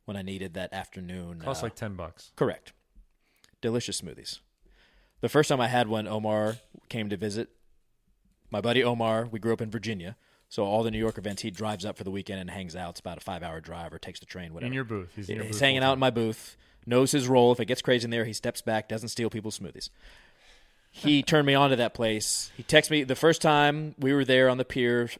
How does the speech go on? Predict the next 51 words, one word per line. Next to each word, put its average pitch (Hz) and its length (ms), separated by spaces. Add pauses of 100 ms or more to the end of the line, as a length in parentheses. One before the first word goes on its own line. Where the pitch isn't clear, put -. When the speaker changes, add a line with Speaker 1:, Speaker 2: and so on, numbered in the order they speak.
Speaker 1:
What 120 160
was 120 100
the 117 60
first 117 220
pier 127 160
we 123 80
were 123 80
on? 123 160
Do 101 80
you 107 60
remember 104 180
the 101 80
number? 107 260 (120)
Speaker 2:
Twenty-five 113 400
twenty-six. 98 340
Speaker 1:
Yeah. 104 200 (340)
First 143 180
time 156 140
we 156 80
were 147 80
there, 120 500
he's 110 140
like, 117 80
"Hey, 131 80
I'm 120 120
going 117 180
by 110 100
this 104 220
smoothie 113 240
place 101 200
I 101 40
really 98 120
like. 95 240
You 98 100
want 90 180
one?" 82 160
I 92 80
said, 90 180
"Sure." - 260 (540)
He 123 100
shows 117 320
up. 117 160
He 113 60
sets 127 240
it - 20
down 120 180
in 110 60
front 117 200
of 107 40
me, 110 260
like, 98 240